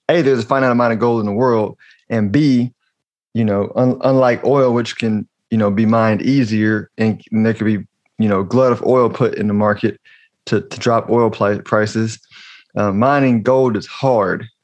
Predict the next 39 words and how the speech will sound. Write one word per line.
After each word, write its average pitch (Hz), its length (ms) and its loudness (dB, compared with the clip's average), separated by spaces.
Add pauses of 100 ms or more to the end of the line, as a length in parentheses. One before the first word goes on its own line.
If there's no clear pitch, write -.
(180)
And, 113 260 0
and 110 200 0
so, 110 520 0
and 113 140 0
it 110 40 0
requires 113 380 0
a 117 40 0
lot 110 120 2
of - 120 -4
energy. 117 420 -2 (260)
That's 156 200 -2
similar 151 240 2
to 131 100 -4
proof 135 280 -2
of 113 80 -2
work. 107 260 0
Proof - 240 0
of 123 100 0
work 143 320 0
is 110 100 -4
hard. 101 540 -2
You, 113 100 -2
you 120 200 0
have 143 240 0
to 117 120 -2
spend 120 340 -2
energy 107 540 -2 (500)
to 110 100 -4
run 117 260 2
your 110 280 2
mining 113 380 2
software, 104 420 0
your 104 100 -2
computer 110 300 -2
software, 104 420 -2
to 101 60 -4
solve 107 260 0
these 107 120 -2
problems, 110 640 0